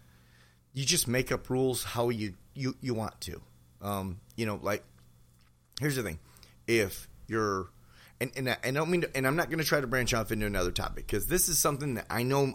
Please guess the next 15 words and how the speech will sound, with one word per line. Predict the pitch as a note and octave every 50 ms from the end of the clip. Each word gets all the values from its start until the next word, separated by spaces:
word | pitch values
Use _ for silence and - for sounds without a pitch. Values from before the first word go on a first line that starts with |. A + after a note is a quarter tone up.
| - -
I | G#2+
wanna | B2 C3 C3+ C3+ A#2+ G#2+
sit | - - - - - -
down | A#2+ A#2+ C3 C3
with | C3 B2+ -
you. | B2+ C#3 C#3 C#3+ C#3+ - - - - - - - - - - - - - -
It'll | - G#2+ A2
be | G2 G2 G2
a | F#2+
long | F#2+ G2 G2+ G#2 G2
podcast. | - G2+ G2 F#2 E2+ - - E2+ E2 E2 - -
And | - B2
I | C#3 E3
want | E3 D#3 C3+ G#2 -
some, | - G2+ F#2